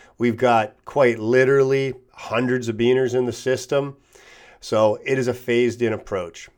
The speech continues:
The Rock D auto lockers are twenty-nine kilonewton beaners with an auto locking gate. They're an aluminum beaner. Um, expect the gates, inspect the gates after each use.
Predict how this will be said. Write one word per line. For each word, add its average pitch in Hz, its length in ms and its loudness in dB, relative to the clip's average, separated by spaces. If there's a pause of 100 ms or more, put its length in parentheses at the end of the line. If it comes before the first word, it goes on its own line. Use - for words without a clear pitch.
(400)
The 123 100 -2
Rock 156 300 4
D 165 120 2
auto 156 280 6
lockers 151 480 2
are 110 60 -6
twenty-nine 139 580 0
kilonewton 127 560 0
beaners 165 560 2 (380)
with 117 160 -4
an 117 100 0
auto 127 300 4
locking 120 460 0
gate. 143 360 -4
They're 113 260 -4
an 107 60 -4
aluminum 143 580 0
beaner. 151 420 4 (800)
Um, 120 300 0
expect - 920 0
the 170 80 2
gates, 147 440 0
inspect 131 400 -2
the 147 80 -8
gates 131 320 -4
after 117 260 -2
each 123 280 -4
use. 151 420 -2